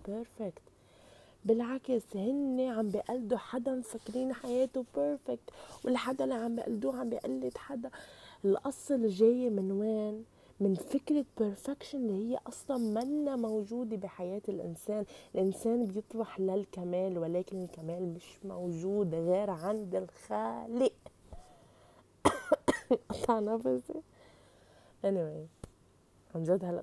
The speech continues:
تصبح على خير. عندي جامعة بكرة، لازم في بكير.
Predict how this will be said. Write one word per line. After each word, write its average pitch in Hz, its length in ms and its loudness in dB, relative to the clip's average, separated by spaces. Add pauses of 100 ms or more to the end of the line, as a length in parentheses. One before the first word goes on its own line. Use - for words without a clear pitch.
تصبح - 200 -12
على 160 160 -4
خير. 165 340 -4
عندي 170 220 -2
جامعة 165 340 -2
بكرة، 156 340 -4
لازم 156 360 0
في 180 180 -4
بكير. 165 580 0